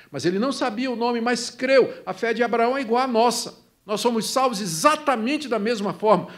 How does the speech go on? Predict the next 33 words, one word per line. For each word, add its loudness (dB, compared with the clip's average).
Abraão 4
foi -2
salvo 0
pela -2
fé -2
no -2
Messias -4
que -8
haveria -4
de -8
vir. -4
Nós -8
somos -4
salvos 0
pela -4
fé -2
no -4
Messias -6
que -20
veio. -8
Nem -2
Abraão 2
viu -2
o -4
Messias 0
e -2
nem -2
você 2
viu. 2
Então 2
é 2
pela 4
fé. 2